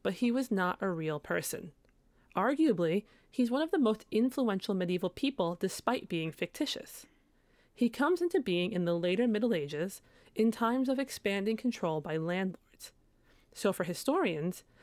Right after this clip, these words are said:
he provides a look at political discontent and economic struggle in late medieval England.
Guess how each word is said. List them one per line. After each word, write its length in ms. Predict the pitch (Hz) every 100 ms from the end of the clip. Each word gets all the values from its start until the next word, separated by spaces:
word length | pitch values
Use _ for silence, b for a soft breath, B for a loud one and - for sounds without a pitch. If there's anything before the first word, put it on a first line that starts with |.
| b
he 140 | - 254
provides 500 | 262 240 247 359 403
a 80 | 320
look 260 | 175 170 -
at 160 | 220
political 460 | - 202 220 277 320
discontent 680 | 208 214 - 240 - 180 -
and 140 | - 262
economic 460 | 202 247 240 262 254
struggle 440 | - 170 165 175
in 160 | 202 185
late 180 | 170 -
medieval 360 | 196 190 165 165
England. 440 | 262 185 151 143